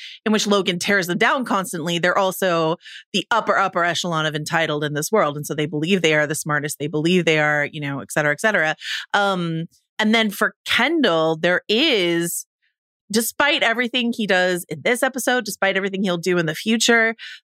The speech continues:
there is this part of him that believes that, that carries a guilt even before he puts that kid in the water, right? There's this, there's this tremendous guilt he feels over his privilege.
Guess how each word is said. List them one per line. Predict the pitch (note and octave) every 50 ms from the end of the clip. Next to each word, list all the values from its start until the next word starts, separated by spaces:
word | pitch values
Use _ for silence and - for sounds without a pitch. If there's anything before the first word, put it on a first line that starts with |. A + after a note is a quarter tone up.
| _ -
there | A3+ G#3+ A3
is | A#3 C#4+ E4+ E4 D#4+ A#3
this | C4 A#3+ A3+ - - - - _ _ _ _ _ -
part | - C4 B3+ B3
of | C4
him | A#3+ G#3+ G#3
that | F3+ - F3 -
believes | G3 G3 G3 G3 A3 C4 D#4 C#4+ A3+ E3+ D#3+ D#3+ E3 F3+ F#3+ - - - _ _ _ _ _ _ -
that, | G3+ G#3+ G#3 G#3 G3+ G3 G3 G3 G3 F#3+ F3+ F3 - _ _ _ _ _ _ _ _ -
that | G#3 A3 - -
carries | - B3+ B3+ C4 D4+ F4+ D4+
a | C#4
guilt | B3+ G3 A#3+ C4 A3+ F#3 G#3+
even | A3+ B3+ E4+
before | F4 - - C4 C4 B3+ A3+ G3+
he | G#3 A#3+ G#3
puts | F#3+ - - G#3 G3 F3+ - - - - _
that | - G#3 F#3+ F#3+ F3+ -
kid | - - G#3 G3 F#3
in | F3 F3
the | E3+ E3
water, | E3 E3+ F#3 G3 F#3 D#3+ D#3 D#3 D3+
right? | D#3+ E3 E3+ D#3+
There's | - E3+ F3+ F3 F3+
this, | F3+ E3 - - -
there's | G3+ G3 F3 E3+
this | F#3 F3
tremendous | - - G#3 G#3+ B3 D4 B3 A#3 - - - - - _ _ - F#3
guilt | E3+ A3 A#3+ C4+ C4
he | - A#3+ A3+
feels | - F#3 E3 D#3 D#3 D#3 - _ -
over | F3+ F3+ F3+ G3+ A#3 C4 D4
his | D#4+ G#4+ F#4 -
privilege. | - - F4 F#4+ G#4 G#4 G#4+ G#4+ G#4 - -